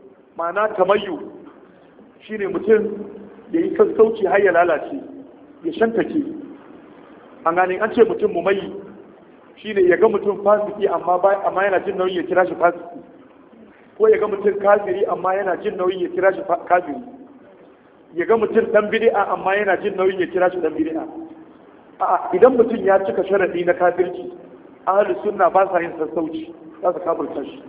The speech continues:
Idan mutum ya cika sharadin bid'a, ahli sunna ba sa sassauci, za su bid'antar da shi. Idan ya cika sharadin fasikanci, ahli sunna ba sa sassauci, za su fasikantar da shi. Mutumin da yake sassauci, ya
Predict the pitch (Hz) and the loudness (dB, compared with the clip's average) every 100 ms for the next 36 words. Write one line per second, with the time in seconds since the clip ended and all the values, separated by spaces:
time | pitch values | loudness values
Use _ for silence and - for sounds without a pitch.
0 | - - - - - - - - - - | -20 -20 -20 -20 -20 -20 -20 -20 -16 0
1 | 196 254 233 226 196 196 196 202 185 202 | 4 4 2 -2 0 0 0 -6 -2 -2
2 | 185 180 180 185 185 147 - - - - | -2 -4 -4 -2 -2 -2 -6 -14 -18 -20
3 | - 185 208 202 196 202 196 175 190 185 | -8 -2 0 0 -2 0 2 4 4 2
4 | 151 185 202 202 190 175 175 160 160 160 | 0 0 0 0 2 0 0 -2 -2 -2
5 | - - 131 - - - - - - - | -4 -8 -10 -12 -16 -18 -20 -20 -20 -20
6 | - 185 190 226 226 226 226 190 208 190 | -6 0 2 4 4 4 0 -2 -2 -2
7 | 180 180 196 185 190 185 - - - - | -4 -2 -2 -2 -4 -6 -8 -16 -18 -20
8 | - 190 214 202 - 214 196 180 202 180 | -4 2 2 2 0 2 4 4 4 2
9 | 180 196 208 - 175 180 165 160 165 175 | 0 -2 -2 -2 0 0 0 -2 -2 -2
10 | 170 180 151 - - - - - - _ | -4 -6 -8 -10 -14 -20 -20 -20 -20 _
11 | _ - - - - 180 285 277 196 214 | _ -20 -20 -20 -10 -4 0 2 4 4
12 | 220 185 - 208 220 214 - - - - | 4 2 2 2 4 4 2 -8 -12 -16
13 | - - - - - - - - 196 220 | -18 -20 -20 -20 -20 -20 -20 2 4 4